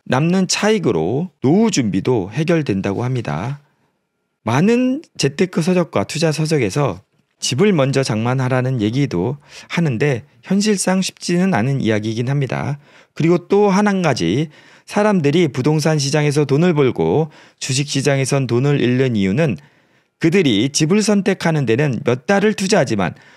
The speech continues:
주식 선정은 수분 안에 해버리는 것이다. 실제로 사람들은 좋은 투자를 물색하는 데보다 좋은 전자레인지 하나를 고르는 데 더 많은 시간을 보낸다.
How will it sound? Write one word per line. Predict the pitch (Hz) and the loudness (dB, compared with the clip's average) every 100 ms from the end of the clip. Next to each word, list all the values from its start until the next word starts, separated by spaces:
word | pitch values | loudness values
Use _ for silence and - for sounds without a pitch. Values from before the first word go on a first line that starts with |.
| _ | _
주식 | - 139 156 | -2 0 0
선정은 | - 170 156 117 82 110 - - - | 0 0 2 2 0 -4 -6 -16 -10
수분 | - 233 208 226 | -2 0 2 2
안에 | 156 117 135 92 - 151 | 2 2 0 -2 -6 -4
해버리는 | 139 120 117 123 | -2 0 -2 -4
것이다. | 107 - 71 - _ _ - | -4 -4 -8 -10 _ _ -6
실제로 | - 156 160 139 95 123 | -2 0 0 2 2 0
사람들은 | 143 143 110 131 135 - - _ - | 0 0 0 0 0 -4 -18 _ -2
좋은 | 165 208 202 | 2 2 0
투자를 | 190 190 190 165 | 0 0 2 0
물색하는 | 131 156 143 139 139 | 0 -2 0 -2 0
데보다 | 92 85 123 - 101 131 110 _ _ _ - | 0 0 -2 -4 -2 -2 -2 _ _ _ -6
좋은 | 135 156 202 | 0 2 2
전자레인지 | 185 170 170 170 165 165 151 | 2 2 2 2 2 0 0
하나를 | 160 202 208 208 | 2 2 2 2
고르는 | 160 143 160 127 | 2 2 2 0
데 | 80 90 104 | 0 -2 -4
더 | 101 | -6
많은 | 98 95 120 131 - - | -4 -4 -2 -6 -8 -12
시간을 | - 123 110 107 | -6 -4 -4 -4
보낸다. | 104 98 80 | -4 -4 -4